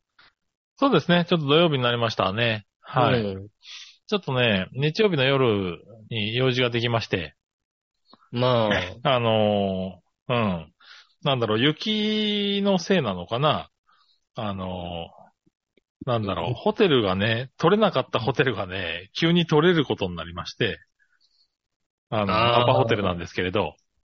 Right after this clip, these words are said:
Speaker 2: はいはいはい。
Speaker 1: はいはい。キャンセル多かったのか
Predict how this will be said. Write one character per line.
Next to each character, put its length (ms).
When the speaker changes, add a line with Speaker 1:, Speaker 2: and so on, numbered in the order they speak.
Speaker 2:
は 120
い 120
は 80
い 60
は 140
い。 80
Speaker 1:
は 160
い 120
は 540
い。 40
キ 80
ャ 60
ン 40
セ 60
ル 100
多 60
か 80
っ 60
た 80
の 80
か 280